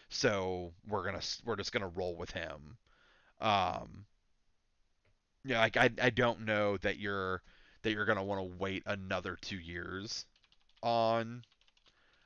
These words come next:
uh, Knizner. Um, just 'cause I, I think he's getting, like, he's, like, he's not old by any means, but, like,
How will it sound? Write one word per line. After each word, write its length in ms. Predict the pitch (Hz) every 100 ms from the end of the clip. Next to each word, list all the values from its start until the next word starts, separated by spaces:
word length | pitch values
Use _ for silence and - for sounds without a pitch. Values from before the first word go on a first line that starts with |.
| -
uh, 200 | - 110 107
Knizner. 520 | 131 117 127 123 127 _ _ _ _ _ _ _ _ _ _ _ _
Um, 580 | 117 107 90 82 87 - _ _ _ _ _ _ _ _ _ _ - _ _ _ _ - _ -
just 200 | 120 -
'cause 140 | 104
I, 120 | 98 92
I 80 | 98
think 180 | 98 92
he's 200 | 92 80
getting, 540 | - 95 90 90 87 92 95 - _ _ _ _ _ _ _ _ _ _ _ _ _ _ -
like, 100 | 82 -
he's, 420 | - 104 92 - - _ _ _ _ _ -
like, 120 | 117
he's 160 | 113 143
not 260 | 127 - -
old 360 | 107 101 113 110
by 140 | 123
any 140 | 131
means, 460 | 135 135 135 127 - -
but, 60 | 95
like, 380 | 92 92 -